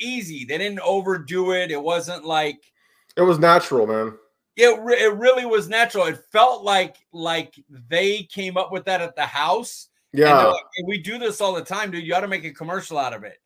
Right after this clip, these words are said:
Speaker 1: Instead of Bud Light pitching, "Hey, let's get Miles Teller and do this with the dog and everything." It felt like it's something that Miles Teller was like, "Hey, we oughta," you know, they did it one time, was like, "Hey, we oughta see if someplace wants to do this as a commercial. It works so well," you know?
Speaker 2: Mm-hmm.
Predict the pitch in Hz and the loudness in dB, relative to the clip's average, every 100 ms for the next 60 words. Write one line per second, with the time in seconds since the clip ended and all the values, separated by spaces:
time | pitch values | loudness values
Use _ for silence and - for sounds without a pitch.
0 | _ _ 151 151 - 208 196 143 147 185 | _ _ -10 -10 2 4 4 2 2 2
1 | 165 180 180 160 - 202 185 180 165 147 | 4 2 0 -2 -8 -8 -8 -10 -8 -10
2 | 135 _ _ - 165 143 139 180 151 156 | -12 _ _ -8 -6 -6 -10 -12 -10 -8
3 | 160 - - 151 151 147 147 143 139 151 | -8 -12 -10 -8 -8 -8 -10 -10 -8 -8
4 | 139 147 151 147 135 135 147 151 151 135 | -6 -4 -6 -10 -12 -6 -6 -6 -8 -12
5 | _ - 180 - 220 254 247 196 - 214 | _ -6 -6 0 2 4 2 -2 -6 -8
6 | 214 190 170 190 185 - 214 202 160 151 | -6 -6 -2 0 0 -2 -4 -4 -4 -6
7 | 135 _ _ _ _ _ _ 185 202 254 | -6 _ _ _ _ _ _ -6 -6 -4
8 | 359 330 190 190 190 165 208 185 156 220 | -2 -2 -4 0 0 0 -2 -2 0 0
9 | 220 220 226 214 233 247 220 175 165 - | 0 -2 -6 -4 -4 -4 -6 -8 -12 -12
10 | 196 196 240 269 247 208 - 196 - 185 | -14 -12 -12 -12 -14 -16 -12 -14 -12 -14
11 | 175 180 160 151 143 170 160 160 143 - | -12 -16 -14 -14 -12 -12 -12 -16 -18 -16
12 | 127 156 196 127 110 127 160 - 165 160 | -12 -10 -10 -12 -10 -10 -10 -10 -10 -8
13 | 135 180 135 101 107 135 170 208 247 104 | -6 -4 -4 -8 -14 -8 -2 -2 -2 -6
14 | 104 | -10